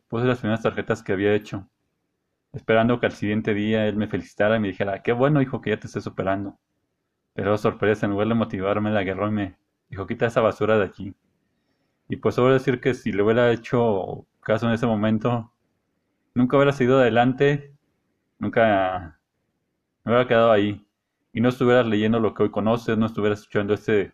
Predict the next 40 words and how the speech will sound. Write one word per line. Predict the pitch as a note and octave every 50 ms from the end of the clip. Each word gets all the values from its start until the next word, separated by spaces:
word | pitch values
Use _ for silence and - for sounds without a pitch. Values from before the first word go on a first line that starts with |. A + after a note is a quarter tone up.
| _ _
este | - G#2 - A2
podcast. | - - A2 - - G#2+ G2+ A2+ C3 - - _ _ _ _ _ _ _ _ _ _ _ _ _ _ _ _ _
Pero | - G#2 G#2 G#2+
bueno, | A#2+ B2 B2+ C3
es | C3 B2+ -
ahí | B2 B2
donde | C3 C3 C3 B2+ A#2 A2 G2+ F#2+ F#2 F#2 F#2 F2+ F2 F2
se | - -
sigue | - A2+ A2+ A#2
liberando | A#2+ A#2 G#2+ G#2 G#2+ A2 A#2
una | A#2 A#2
batalla | A2 G2+ G2 - G#2 A2
en | G#2+ G#2+
tu | A2+ G2+
mente, | G#2 A2 A#2+ C3 C3 - D3 D3+ D3 D3 - _ _ _ _ _ _ _ _ _ _ _ _ _ _ _
y | - -
seguimos | - G#2+ G#2+ A2 A#2+ B2 A#2+ -
con | A2+ G#2
la | G2 F#2+
duda, | G#2+ G#2+ G#2+ A2+
y | A2
puedes | G#2 - B2 C3+ C#3+ -
comenzar | - B2 A2+ G#2+ G#2+ B2 B2
a | B2 -
pensar, | A#2 G#2 G#2 - A2+ A2 A2+ A2+ - _ _ _ _
"Quizás | - G#2 - C#3 C3+ -
tenga | D3 C#3+ C#3 C#3
razón | B2 A2 G2+ - G#2+ A2+ A#2+
mis | A#2 A2
amigos, | A2 G2 F#2+ G2+ G#2 G2+ G#2+ G#2+ G2+ -
mi | G2 F2+
familia. | - F2+ F#2+ G#2 A2 A#2 A2+ A2+ G#2 G2+ - _ _ _ _ _ _ _ _ _ _ _ _ _ _ _ -
Tal | A2+ G#2+ G#2+
vez | A2 A#2+ A#2+ A2
no | A2+ A#2
he | A#2
visto | A#2 B2 A#2+ - - B2+
bien | A#2 A2+ A#2+ A#2+
mi | B2+ B2
problema. | B2 A2+ G#2+ G#2+ G#2+ A2+ A#2+ B2 B2 A#2 A2+ A2+ - _